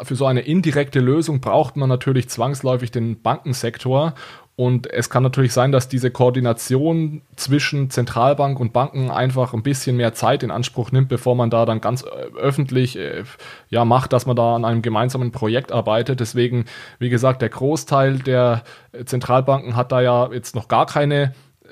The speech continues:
gar kein Statement dazu abgegeben, woran sie arbeitet. Oder es kann auch sein, dass ein Großteil dieser Gruppe dann einfach noch in Verhandlungen mit Banken ist und dass sich da dann in den nächsten Monaten, äh, doch noch einige outen werden, in Anführungszeichen, dass sie da an synthetischen digitalen Zentralbankwährungen arbeiten.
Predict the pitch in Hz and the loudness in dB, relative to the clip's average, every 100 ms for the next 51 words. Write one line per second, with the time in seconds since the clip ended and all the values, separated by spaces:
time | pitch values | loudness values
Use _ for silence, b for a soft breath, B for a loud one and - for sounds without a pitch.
0 | - 139 139 151 147 131 139 139 143 127 | -20 0 0 2 0 0 0 0 0 0
1 | 127 98 127 143 135 139 139 131 117 127 | 0 -4 -4 -6 -2 -2 0 0 0 0
2 | 127 98 123 123 120 113 113 107 127 120 | 0 2 2 4 2 0 -2 -2 -4 -4
3 | - 123 127 120 120 123 113 123 117 131 | -2 0 2 2 2 2 2 0 0 0
4 | 131 123 117 135 131 127 127 135 131 117 | 2 0 0 0 -2 -2 -2 2 2 2
5 | 110 110 117 113 117 117 113 104 113 131 | 0 -2 -4 -4 -4 -4 -4 -2 0 2
6 | 120 113 107 107 131 123 120 127 110 110 | 2 0 0 0 0 -2 0 0 0 -2
7 | 107 - - 113 113 113 107 113 - 110 | -2 -2 0 2 2 2 0 -2 -2 -4
8 | 107 117 117 - 113 - B B - 110 | 0 2 2 2 -2 -2 B B -6 0
9 | 120 127 113 113 117 117 113 110 139 135 | 2 4 2 4 4 4 4 4 2 2
10 | 117 110 123 127 113 104 113 127 120 110 | 2 4 4 4 2 2 0 0 0 0
11 | - 117 110 113 110 - 110 104 104 101 | 0 0 2 0 -2 -2 0 0 0 0
12 | 104 101 - 107 107 120 123 113 113 104 | -2 -2 0 0 2 2 2 0 0 -2
13 | - 110 110 107 101 - 101 - 101 104 | -2 -2 -2 0 0 0 -4 -2 -2 -2
14 | - 101 98 98 98 101 92 - 110 | -2 -2 -2 -4 -4 -4 -6 -8 -12